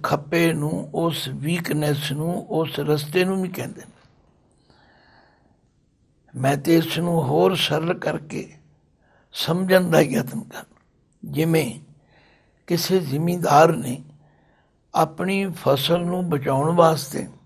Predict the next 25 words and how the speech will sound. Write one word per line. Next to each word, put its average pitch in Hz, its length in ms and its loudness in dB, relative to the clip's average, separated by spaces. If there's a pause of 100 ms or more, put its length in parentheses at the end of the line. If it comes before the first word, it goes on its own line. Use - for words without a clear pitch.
(1400)
ਖੇਤ 180 540 0
ਦੇ 175 280 0
ਦੁਆਲੇ 151 600 2
ਵਾੜ 139 360 0
ਲਾਈ 160 380 2
ਹੋਵੇ, 147 380 -4 (1700)
ਕਾਹਦੇ 196 300 6
ਲਈ 214 160 0
ਲਾਈ - 400 -2
ਹੈ? - 100 -20 (500)
ਕਿ 160 100 0
ਮੇਰੀ 165 260 2
ਫਸਲ 143 460 -4
ਬਚ - 380 -6
ਜਾਏ। - 180 -18 (1200)
ਜੇ 143 160 0
ਸਵੇਰੇ 147 600 0
ਆ 160 120 4
ਕੇ 175 240 -2
ਵੇਖੇ 156 440 -2
ਫਿਰ 139 320 -4 (380)
ਫਸਲ 127 480 -8
ਉਜੜੀ 160 400 0
ਹੋਈ - 240 -6
ਹੈ, - 120 -20